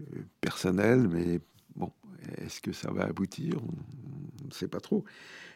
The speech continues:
Euh, à tel point que même il se pose la question de savoir si, euh, une analyse ne ferait pas, ne ferait pas l'affaire.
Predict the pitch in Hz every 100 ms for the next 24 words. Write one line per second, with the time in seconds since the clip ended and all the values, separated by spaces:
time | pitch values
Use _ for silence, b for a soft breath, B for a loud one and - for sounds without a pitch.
0 | B - 87 85 82 80 80 71 62 62
1 | 87 - 107 - 131 113 92 101 95 90
2 | 95 131 135 104 92 92 90 85 - 87
3 | 113 95 85 90 - 143 - - - 131
4 | 117 - 107 107 113 - - - B B
5 | B B B 98 92 92 90 92 139 117
6 | 87 82 - - 131 - - - - -
7 | B B B B 107 - 101 - 127 101
8 | 95 85 85